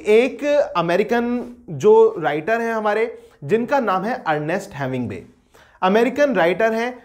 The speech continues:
अर्नेस्ट हेमिंगवे। मुल्कराज आनंद की इनसे मुलाकात हुई थी अर्नेस्ट हेमिंगवे से, और ये क्वेश्चन ऐसे नहीं आता, क्वेश्चन ये आता है कि मुल्कराज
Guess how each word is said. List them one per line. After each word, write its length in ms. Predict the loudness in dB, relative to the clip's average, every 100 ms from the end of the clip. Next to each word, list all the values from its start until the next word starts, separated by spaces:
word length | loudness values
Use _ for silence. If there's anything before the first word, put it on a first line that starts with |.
| _
अर्नेस्ट 360 | -6 -4 -4 -2
हेमिंगवे। 400 | -4 -2 2 2
मुल्कराज 520 | 2 2 2 2 2 0
आनंद 460 | 0 0 0 -4
की 240 | -4 -2 -2
इनसे 1040 | -6 -4 -2 0 -2 -6 -14 -20 0 2
मुलाकात 520 | 4 2 0 0 0
हुई 100 | -4
थी 160 | -6 -6
अर्नेस्ट 420 | -4 -2 -2 -2
हेमिंगवे 400 | -2 -2 0 0
से, 260 | 2 -2 -4 -12 -2
और 220 | 0 2 -2
ये 520 | -6 -2 0 2 0 -2
क्वेश्चन 440 | -4 -4 -2 -4 -2
ऐसे 280 | -2 0 0
नहीं 140 | 2
आता, 280 | 2 2 2 0 -8 _
क्वेश्चन 340 | -8 -4 -4 -4 -4
ये 160 | 2
आता 320 | 4 4 2 -2
है 240 | 0 -2
कि 760 | -4 -12 _ 0 0 0 -6 -20 _ -2
मुल्कराज 520 | 2 2 4 2